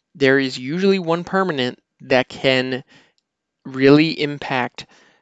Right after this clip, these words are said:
the flow of the game and who is in command of the table. And this is a,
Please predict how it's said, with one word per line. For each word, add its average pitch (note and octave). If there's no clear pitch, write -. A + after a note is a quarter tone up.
the B2+
flow B2+
of C3
the B2+
game A#2+
and B2
who D3
is C3
in C#3+
command B2+
of A#2+
the C3
table. -
And A#2+
this B2+
is D3
a, D3